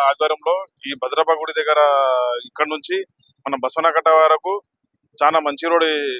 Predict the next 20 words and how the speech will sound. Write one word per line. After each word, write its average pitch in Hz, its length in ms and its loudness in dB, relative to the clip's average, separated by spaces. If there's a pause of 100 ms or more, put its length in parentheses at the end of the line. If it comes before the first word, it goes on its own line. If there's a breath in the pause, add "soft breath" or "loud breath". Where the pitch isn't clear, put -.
(120)
వేసిండ్రు, 156 420 -6
ఏ-, 135 200 -4 (100)
వేయించినప్పుడు 147 680 -6 (440)
ఇక్కడ 151 260 -4
తేరు 180 260 0
ఉంటది, 175 300 0 (540)
తేరు 165 300 2
కుంభం 156 340 -6
ఇవన్నీ 156 240 -2
చేస్తాం. 151 300 -4 (520)
అంతకుముందు 165 440 -2 (160)
రోడ్డు 160 200 0 (840)
చాలా, 151 220 2 (580)
చాలా 147 200 0 (560)
<clears throat> 170 180 -2
ఘోరంగా 185 340 2
ఉండే. 156 220 0 (600)
అన్న 151 180 0 (280)
వచ్చినాక 165 400 -2
తర్వాతనే 160 520 0